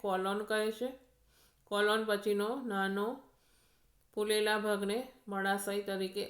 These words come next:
ઓળખવામાં આવે છે. મળાશયમાં રહેલા અપાચિત ખોરાકના ઘટકો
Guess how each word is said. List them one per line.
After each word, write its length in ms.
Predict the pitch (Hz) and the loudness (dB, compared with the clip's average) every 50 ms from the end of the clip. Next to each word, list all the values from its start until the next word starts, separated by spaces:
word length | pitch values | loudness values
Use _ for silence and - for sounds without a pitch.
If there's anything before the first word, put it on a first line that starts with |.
| - | -6
ઓળખવામાં 640 | 180 185 180 180 180 185 190 180 180 185 208 254 320 - - - _ _ _ _ _ _ _ | -4 -4 -2 -4 -4 -4 -6 -6 -4 -4 -6 -6 -8 -10 -16 -20 _ _ _ _ _ _ _
આવે 260 | - - 160 165 165 160 | -14 -10 -8 -6 -6 -6
છે. 180 | 160 - - 185 - _ _ _ _ _ _ _ _ _ _ _ _ _ _ _ _ _ _ _ _ _ _ _ _ - _ _ _ - - _ _ _ _ - | -8 -10 -14 -20 -20 _ _ _ _ _ _ _ _ _ _ _ _ _ _ _ _ _ _ _ _ _ _ _ _ -20 _ _ _ -20 -20 _ _ _ _ 0
મળાશયમાં 800 | 185 190 202 208 220 214 - 220 208 214 214 208 214 214 208 202 | 2 4 6 6 6 4 2 0 0 0 0 0 0 0 0 0
રહેલા 400 | 196 196 196 196 196 202 214 214 - 202 | 0 0 0 0 0 0 0 0 0 0
અપાચિત 540 | 196 190 190 196 196 196 190 - 208 208 208 - | 0 0 0 0 0 -2 0 -2 -2 -4 -2 -2
ખોરાકના 440 | 214 196 190 190 190 196 202 202 | -2 0 0 0 0 0 -2 -2
ઘટકો 500 | 190 180 175 175 175 190 175 180 - 202 | 0 0 -2 0 0 -2 -2 0 0 0